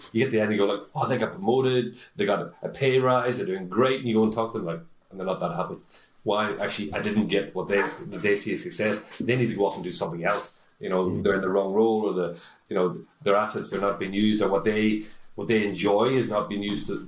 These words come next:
Speaker 1: to the most. So, um, I, I think everybody has a different definition of success. Um,
Speaker 2: Mm.
Speaker 1: I think it's important you understand, and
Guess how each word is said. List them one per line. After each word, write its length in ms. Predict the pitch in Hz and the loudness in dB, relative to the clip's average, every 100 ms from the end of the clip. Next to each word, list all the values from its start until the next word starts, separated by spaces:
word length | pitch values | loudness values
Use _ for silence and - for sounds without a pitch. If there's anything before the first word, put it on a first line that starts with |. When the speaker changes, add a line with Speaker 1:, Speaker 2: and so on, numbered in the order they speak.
| - | -4
Speaker 1:
to 80 | 98 | -2
the 80 | 95 | 0
most. 240 | 90 - | 0 2
So, 220 | 104 98 | 4 4
um, 200 | 98 92 - - - - 127 | 2 -2 -10 -8 -8 -4 -2
I, 160 | 127 | 0
I 20 | |
think 240 | 131 156 - - - 117 | 2 0 -2 -12 -6 0
everybody 340 | 113 113 110 | 2 2 0
has 140 | 104 98 | 0 -2
a 80 | |
different 520 | 101 98 107 87 - - | -2 -2 -4 -10 -10 -4
definition 580 | 98 - 101 101 110 | -2 0 0 0 0
of 100 | 104 104 | -4 -4
success. 800 | 98 110 123 127 - - - _ _ 95 | 0 2 2 0 -6 -10 -20 _ _ 0
Um, 60 | |
Speaker 2:
Mm. 440 | 92 92 92 90 - - - | 2 4 2 -2 -6 -14 -6
Speaker 1:
I 40 | |
think 100 | 127 | -2
it's 100 | 110 | 0
important 420 | 110 107 151 113 101 | -2 -2 -2 -2 0
you 80 | 104 | 0
understand, 720 | 90 - 92 95 104 87 85 - _ - | 0 -2 0 0 0 -2 -8 -18 _ -2
and 400 | 95 90 85 | -2 -2 -6